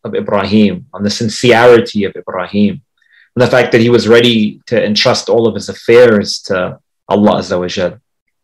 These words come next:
And during that process, Ibrahim alayhi salam also demonstrates this unique sense of sincerity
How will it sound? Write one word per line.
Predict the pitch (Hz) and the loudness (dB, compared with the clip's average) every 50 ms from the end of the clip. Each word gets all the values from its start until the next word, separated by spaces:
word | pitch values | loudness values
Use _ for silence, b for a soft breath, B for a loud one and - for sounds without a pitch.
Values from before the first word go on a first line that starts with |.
| _ _ _ _ _ _ _ _ _ _ _ _ _ _ b b b b b b b b - | _ _ _ _ _ _ _ _ _ _ _ _ _ _ b b b b b b b b 0
And | - 135 135 | 2 4 6
during | 147 160 170 165 | 6 6 6 4
that | 151 131 - - - | 4 2 -2 -8 -6
process, | - 175 180 185 - - 160 131 117 110 - - - - - - _ _ _ _ _ _ _ _ - | -2 0 0 0 0 0 0 0 0 -2 -4 -6 -6 -8 -10 -12 _ _ _ _ _ _ _ _ -8
Ibrahim | 131 113 - 123 120 113 107 127 139 147 143 139 131 127 | -6 0 2 2 2 2 2 2 2 2 4 2 2 0
alayhi | - 113 113 123 120 107 110 104 | -2 -4 -2 -2 -2 -2 -2 -6
salam | - - - 113 117 123 131 131 131 131 135 135 135 _ _ _ _ _ _ _ _ - | -6 -4 -2 0 2 2 2 2 2 0 0 -4 -6 _ _ _ _ _ _ _ _ 2
also | 147 165 165 - - 180 165 160 160 143 - - _ - | 4 4 4 4 4 6 6 6 6 2 0 -8 _ -6
demonstrates | 131 143 147 156 156 147 139 - - 151 147 143 135 135 - - - | -4 -2 -2 0 -2 -4 -6 -6 -2 -2 -2 -2 -2 -8 -12 -12 -10
this | 135 135 - - 127 | -10 -8 -8 -8 -6
unique | 120 120 120 120 127 147 156 143 147 - | -4 -2 0 0 0 0 0 0 -2 -4
sense | - - - 139 139 143 131 131 - 123 | -4 -2 -2 0 0 0 -2 -2 -2 -4
of | 110 107 | -4 -2
sincerity | - - - 120 113 107 - - - - 110 113 113 123 131 139 143 139 139 - 143 143 143 147 151 151 | -4 -4 -4 -6 -6 -6 -6 -8 -4 -2 0 2 2 4 4 4 4 2 0 -4 -2 -2 -2 -2 -4 -8